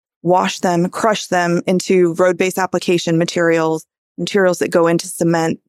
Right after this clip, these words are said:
different types of infrastructure builds. The other half of our business is really industrial manufacturing.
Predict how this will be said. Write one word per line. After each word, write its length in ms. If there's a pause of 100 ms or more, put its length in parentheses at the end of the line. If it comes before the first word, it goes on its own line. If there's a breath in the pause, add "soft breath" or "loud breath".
different 420
types 280
of 120
infrastructure 680
builds. 400 (320)
The 120
other 140
half 160
of 100
our 140
business 380
is 200
really 520 (280)
industrial 440
manufacturing. 920